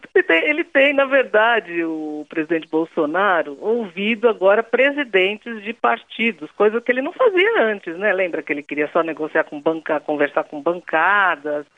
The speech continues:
temáticas? Agora ele tá ouvindo os partidos. Então ele chamou, por exemplo, sexta-feira ele esteve com o, com o ex-prefeito, ex-ministro Gilberto Kassab, esteve no Palácio da Alvorada.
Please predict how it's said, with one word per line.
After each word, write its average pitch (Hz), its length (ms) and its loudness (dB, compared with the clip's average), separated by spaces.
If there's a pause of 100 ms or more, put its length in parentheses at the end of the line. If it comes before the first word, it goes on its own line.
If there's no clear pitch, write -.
(200)
temáticas? 160 840 0
Agora 185 300 0
ele 240 100 -4
tá 294 100 2
ouvindo 285 340 0
os - 80 -12
partidos. 185 640 -2
Então 170 300 -4
ele 180 160 -4
chamou, 151 540 -4 (420)
por 156 140 0
exemplo, 139 420 -4
sexta-feira 196 760 0
ele 254 140 -4
esteve 208 540 0
com - 160 -10 (100)
o, 190 520 -2 (480)
com 175 100 -4
o 170 40 4
ex-prefeito, 175 680 0
ex-ministro 170 880 -2 (440)
Gilberto 156 520 0
Kassab, 208 580 0 (160)
esteve 143 320 -8
no 151 80 -10
Palácio 156 380 -4
da 165 60 -2
Alvorada. 165 380 -2